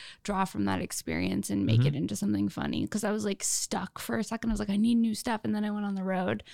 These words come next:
Speaker 1: and it helped a lot. Do
Speaker 2: Yeah.
Speaker 1: you find that too?
Speaker 2: I think, I think just any life experiences will help. I think just going on the road,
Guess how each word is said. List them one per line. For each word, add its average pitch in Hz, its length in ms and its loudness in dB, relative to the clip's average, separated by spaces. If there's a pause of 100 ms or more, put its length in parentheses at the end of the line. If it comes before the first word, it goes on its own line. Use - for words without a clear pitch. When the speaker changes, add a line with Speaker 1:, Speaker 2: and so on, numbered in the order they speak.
(160)
Speaker 1:
and 214 100 0
it 196 80 4
helped - 340 -4
a - 60 -2
lot. - 400 -4
Do 117 120 2
Speaker 2:
Yeah. 147 160 6
Speaker 1:
you 180 60 6
find 220 200 6
that 208 220 0
too? 208 380 0 (200)
Speaker 2:
I 160 120 4
think, 214 340 4 (100)
I 131 120 4
think 170 260 4
just 120 320 4
any 120 220 8
life 98 340 6
experiences 90 800 2
will 95 160 2
help. - 340 -2 (160)
I 110 120 2
think 110 280 2 (240)
just 104 220 2
going 131 220 6
on 123 100 6
the 107 80 6
road, 104 540 6